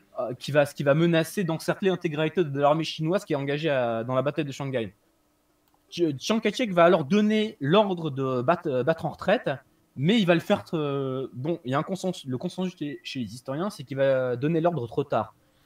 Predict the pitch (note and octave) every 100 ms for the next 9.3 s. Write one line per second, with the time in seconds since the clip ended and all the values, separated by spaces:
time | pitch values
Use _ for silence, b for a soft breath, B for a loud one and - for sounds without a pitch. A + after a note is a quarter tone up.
0 | _ _ D#3+ - F3+ - G3+ G3+ E3 D#3+
1 | E3+ D3+ D3 A2+ A#2+ A2 G#2+ - - C#3
2 | C#3 B2 B2 C#3+ B2 A#2+ B2 A2+ - -
3 | C3+ D3 D3+ D#3 C#3+ B2 B2 C3 C3+ C3
4 | D3 B2+ C3+ - C#3 - D#3 D3 B2 -
5 | C#3 D3+ D#3 - B2 A#2+ A#2+ C3 - D#3
6 | D#3+ D#3+ C#3 B2 - b b F3 D3 F3
7 | E3 E3 D#3 F3 - D#3 D3 - E3+ E3+
8 | F3+ - D#3 C#3 B2+ _ _ _ D3+ G#3
9 | C4 C4